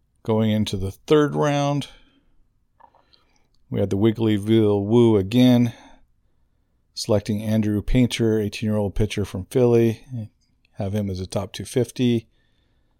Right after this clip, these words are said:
Gotham City Generals selecting James Wood, nineteen-year-old outfielder for San Diego. Have him a top one fifty.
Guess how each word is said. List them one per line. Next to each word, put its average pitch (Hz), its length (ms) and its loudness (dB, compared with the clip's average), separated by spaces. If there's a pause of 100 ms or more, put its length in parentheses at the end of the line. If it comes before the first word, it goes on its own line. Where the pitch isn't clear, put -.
(380)
Gotham 104 320 -2
City 104 280 0
Generals 117 560 2
selecting 104 400 -4
James 101 360 -4
Wood, 110 320 4
nineteen-year-old 104 680 -4
outfielder 104 400 -6
for 98 120 -16
San 107 260 -4
Diego. 107 580 -2
Have 104 160 -6
him 98 180 -10
a 98 60 -12
top - 300 -10
one 95 120 -10
fifty. 113 640 -4